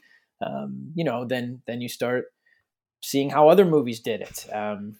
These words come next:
you know, and, and A Princess Bride did a great job of, of storytelling that way. And,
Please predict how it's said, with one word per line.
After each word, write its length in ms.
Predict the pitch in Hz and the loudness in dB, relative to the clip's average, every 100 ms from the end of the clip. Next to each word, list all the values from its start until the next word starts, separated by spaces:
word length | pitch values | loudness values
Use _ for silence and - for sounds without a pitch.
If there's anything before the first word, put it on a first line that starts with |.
| - | -12
you 80 | |
know, 240 | 127 107 139 | -8 -4 -4
and, 220 | 123 117 107 | -6 -8 -12
and 80 | |
A 40 | 113 | -12
Princess 360 | - 135 123 | -8 -8 -8
Bride 320 | - 120 113 127 | -2 2 2 2
did 100 | 120 | -4
a 60 | |
great 240 | 113 123 120 | -4 -4 -4
job 320 | 123 123 120 | -2 -2 -4
of, 160 | 117 - - | -6 -12 -18
of 120 | - 117 _ | -18 -18 _
storytelling 840 | - - - 135 139 - 131 139 | -16 -8 0 2 0 -2 -6 -4
that 240 | 123 107 113 | -4 -4 -2
way. 300 | 135 131 131 | -2 0 -2
And, 240 | 127 120 | -4 -8